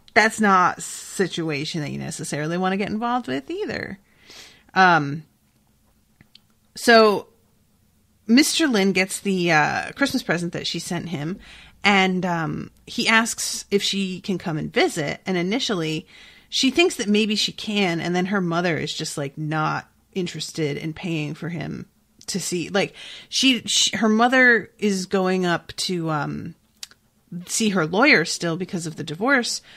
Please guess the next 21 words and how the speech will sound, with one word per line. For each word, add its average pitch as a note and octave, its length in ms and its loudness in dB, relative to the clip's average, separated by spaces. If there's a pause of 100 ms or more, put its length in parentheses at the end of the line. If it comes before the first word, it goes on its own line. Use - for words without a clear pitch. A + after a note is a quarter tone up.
(240)
but G3+ 300 4 (160)
she - 180 2
has, A#3 200 0
she - 140 0
would A3 100 2
have A#3+ 120 0
to A3+ 60 -10
pay G#3+ 140 -4
extra G3 320 -4
to F#3+ 60 -4
bring E3+ 240 -4
Ivy E3 320 -4
with D#3 180 -10
her, D#3 140 -4
and D3 120 -6
she D#3+ 160 -6
doesn't D#3 280 -8
want D3 140 -8
to - 60 -10
do A3+ 220 0
that. A#2+ 300 -6